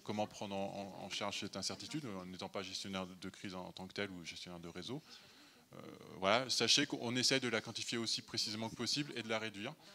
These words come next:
mais, euh, au-delà de, de, des, des difficultés qu'on peut rencontrer lors d'un événement exceptionnel,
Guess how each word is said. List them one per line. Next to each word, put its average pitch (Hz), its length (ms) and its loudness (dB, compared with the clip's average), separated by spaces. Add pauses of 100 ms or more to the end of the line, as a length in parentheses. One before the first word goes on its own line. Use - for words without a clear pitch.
(360)
mais, 120 300 2
euh, 98 600 2 (1000)
au-delà 131 300 10
de, 113 160 4
de, 101 160 -2
des, 101 340 -6 (240)
des 98 80 -8
difficultés 107 420 -4
qu'on 113 140 -4
peut - 80 -4
rencontrer 101 340 -2
lors 101 140 2
d'un 95 100 0
événement 98 320 -2
exceptionnel, 107 600 -2